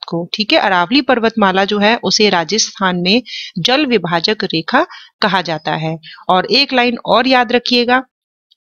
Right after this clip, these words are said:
कि जो सहायक नदियां किसे कह-, कहते हैं, सहायक नदियां किसे कहा जाता है? तो ऐसी छोटी नदियां जो आगे चलकर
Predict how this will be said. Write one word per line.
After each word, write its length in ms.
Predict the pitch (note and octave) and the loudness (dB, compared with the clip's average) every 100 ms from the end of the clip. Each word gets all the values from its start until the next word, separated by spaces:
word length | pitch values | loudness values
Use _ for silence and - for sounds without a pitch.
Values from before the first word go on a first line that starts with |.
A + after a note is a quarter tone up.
| - | -4
कि 100 | A#3+ | -2
जो 120 | C4 | -2
सहायक 560 | - G3 E3+ G3 C#4+ D4+ | -2 -2 0 0 0 2
नदियां 440 | C4 G3+ A3+ B3 - | 0 0 0 0 0
किसे 260 | A#3+ - A#3 | -2 0 0
कह-, 200 | G3+ F#3 | 0 -4
कहते 480 | - F#3+ F3+ F3 E3+ | -6 -10 -8 -8 -8
हैं, 180 | D#3+ E3 _ | -8 -12 _
सहायक 380 | - E3+ F#3 G#3+ | -4 0 0 2
नदियां 460 | A#3+ E3+ F3 G#3 D4+ - - | 0 0 0 0 0 -4 -4
किसे 240 | A#3 A#3+ | 0 0
कहा 240 | A3+ F#3+ F3 | 0 0 0
जाता 280 | E3 - | 0 0
है? 100 | E3+ | -2
तो 120 | F3 - - | 0 -2 0
ऐसी 360 | G3+ - D#4+ E4 | 0 0 0 2
छोटी 360 | C4+ B3+ B3+ | 0 2 2
नदियां 460 | A#3 F#3+ F#3+ G3+ G#3 | 2 0 2 2 2
जो 200 | A#3+ - | 0 0
आगे 280 | F3+ F3+ B3 | -6 -2 -2
चलकर 480 | C4 G#3 G3+ F#3+ | 2 0 2 0